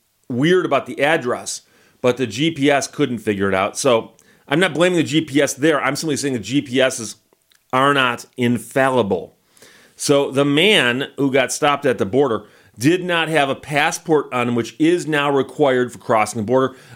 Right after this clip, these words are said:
I grew up in a time, because I'm apparently an old guy, and, um, I grew up at a time when you could cross the border into Canada and back by smiling and saying, "I'm a U S citizen." And they go, "Oh, okay,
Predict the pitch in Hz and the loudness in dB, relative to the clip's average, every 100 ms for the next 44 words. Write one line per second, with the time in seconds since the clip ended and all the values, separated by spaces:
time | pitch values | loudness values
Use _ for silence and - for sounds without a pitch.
0 | - 131 156 151 175 170 139 113 - 147 | -2 -2 -2 0 0 0 -2 -4 -2 -2
1 | 135 131 123 131 135 120 - _ _ _ | 0 -2 -4 0 0 0 -6 _ _ _
2 | _ _ - 120 123 107 147 143 123 135 | _ _ -4 -2 -2 -2 -2 0 2 0
3 | 117 104 101 107 _ _ _ _ _ - | 0 -4 -4 -10 _ _ _ _ _ -2
4 | 151 143 139 123 131 120 120 139 160 170 | 0 2 0 0 0 0 0 0 0 -2
5 | 139 156 151 135 127 139 139 - 143 147 | -2 0 2 0 0 -2 -2 0 2 2
6 | 147 139 123 147 131 147 143 139 147 143 | 0 -6 0 0 0 -2 -2 -2 -2 0
7 | 135 123 120 98 143 165 135 - _ _ | 0 -2 -4 -2 0 2 0 -8 _ _
8 | - 123 123 - 143 165 196 139 127 117 | 0 0 2 -2 0 2 2 -2 -4 -2
9 | 139 143 143 147 143 - 156 170 170 82 | -2 0 2 2 2 2 0 0 -4 -10
10 | - - 131 151 294 233 - 120 | -14 -8 -2 2 2 2 0 -4